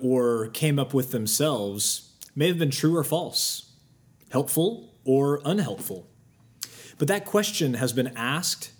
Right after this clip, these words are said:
and answered millions of times. But I wonder how many have asked another question. What will we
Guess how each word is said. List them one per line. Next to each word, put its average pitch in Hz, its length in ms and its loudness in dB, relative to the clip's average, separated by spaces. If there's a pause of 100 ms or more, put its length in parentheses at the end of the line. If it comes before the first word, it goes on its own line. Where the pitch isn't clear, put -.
(120)
and 147 180 2
answered 120 480 -2 (540)
millions 131 600 0
of 113 120 -8
times. - 560 -8 (1600)
But 214 100 2
I 220 40 4
wonder 254 320 2
how 165 160 -2
many 196 160 2
have 156 100 2
asked 156 340 0
another 139 300 2
question. - 520 -10 (1300)
What 214 180 2
will 208 480 2
we 127 600 0